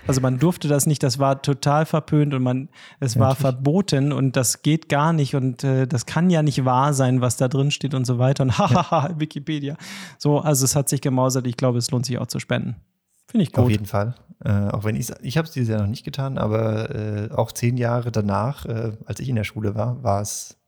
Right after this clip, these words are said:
Speaker 2: verpönt und verboten, Wikipedia zu, zu zitieren. Ähm, in der
Speaker 1: Siehst du?
Speaker 2: Studienzeit hat sich das dann schon ein bisschen aufgeweicht,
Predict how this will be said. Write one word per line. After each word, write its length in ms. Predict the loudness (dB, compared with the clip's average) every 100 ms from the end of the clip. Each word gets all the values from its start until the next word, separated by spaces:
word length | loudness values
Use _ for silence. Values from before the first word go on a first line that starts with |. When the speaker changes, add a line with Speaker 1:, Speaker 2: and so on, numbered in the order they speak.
| _ _
Speaker 2:
verpönt 460 | -4 2 2 2
und 100 | 0
verboten, 460 | -6 -6 -6 -8 -10
Wikipedia 500 | -10 -8 -6 -4 -4
zu, 300 | -4 -6 -8 _ -20 -20 -20 _ _ -2
zu 140 | -2
zitieren. 380 | -2 -6 -6 -6 _ _ _ _ _ _ -6
Ähm, 120 | -4 -2
in 60 |
der 160 | -2 -2
Speaker 1:
Siehst 100 | 0
du? 40 |
Speaker 2:
Studienzeit 360 | 0 0 0 -2
hat 120 | -6
sich 80 | -4
das 140 | -6
dann 140 | -4 -4
schon 140 | -4
ein 40 | -2
bisschen 340 | -2 -2 -2
aufgeweicht, 880 | 0 0 -2 -6 -4 -2 -4 -8